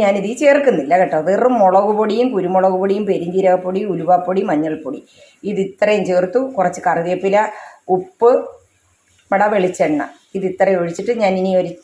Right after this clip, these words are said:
കുറച്ച് വെള്ളവും കൂടി ഒഴിച്ചിട്ട് ഇതൊന്ന് മിക്സ് ചെയ്തെടുക്കാൻ പോവാം കേട്ടോ. വേണ്ട,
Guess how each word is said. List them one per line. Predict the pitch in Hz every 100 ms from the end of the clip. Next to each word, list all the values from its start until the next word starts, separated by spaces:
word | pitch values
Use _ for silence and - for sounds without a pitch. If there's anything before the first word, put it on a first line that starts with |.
| - -
കുറച്ച് | 180 180 233 180
വെള്ളവും | 170 185 208 208
കൂടി | 190 170
ഒഴിച്ചിട്ട് | 160 202 190
ഇതൊന്ന് | 165 165 185
മിക്സ് | 170 - 220
ചെയ്തെടുക്കാൻ | 175 156 160 180 160
പോവാം | 135 160 285
കേട്ടോ. | - - - _ _ - - - - - - - - - - - 202
വേണ്ട, | 190